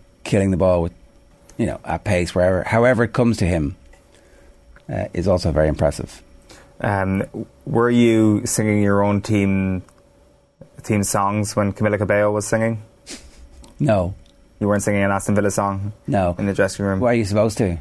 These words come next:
Speaker 2: She wasn't happy. She d-, deleted a tweet. She said, "Playing back our performance, and I can't believe people were singing their team's anthem so loud during our performance. Like, my team and I worked tirelessly for so long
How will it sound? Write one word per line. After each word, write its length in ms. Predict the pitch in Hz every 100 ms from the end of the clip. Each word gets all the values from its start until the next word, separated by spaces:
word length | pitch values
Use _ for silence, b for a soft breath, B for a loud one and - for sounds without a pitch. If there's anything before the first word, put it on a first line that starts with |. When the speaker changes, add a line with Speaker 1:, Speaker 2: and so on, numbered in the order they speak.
| -
Speaker 2:
She 140 | -
wasn't 220 | 120 113
happy. 400 | 117 117 110 104 - -
She 160 | - 104
d-, 460 | - - - 110
deleted 360 | 101 110 107 101
a 40 |
tweet. 280 | 92 107 98
She 60 | 101
said, 180 | 101
"Playing 260 | 98 104 101
back 180 | 101 -
our 60 |
performance, 440 | 98 95 104 98 95
and 60 |
I 40 | 98
can't 180 | 107 101
believe 180 | 101 98
people 220 | 101 -
were 80 | 98
singing 200 | - 98
their 100 | 95
team's 260 | - 101
anthem 260 | 95 95 95
so 180 | - 101
loud 300 | 98 92 95
during 200 | 98 92
our 80 | 92
performance. 560 | 90 101 98 92 - - B B B -
Like, 200 | 98 104
my 120 | 98
team 220 | - 104
and 80 | 98
I 80 | 95
worked 220 | 95 -
tirelessly 400 | 101 98 98 95
for 80 | 95
so 180 | -
long 360 | 107 101 92 90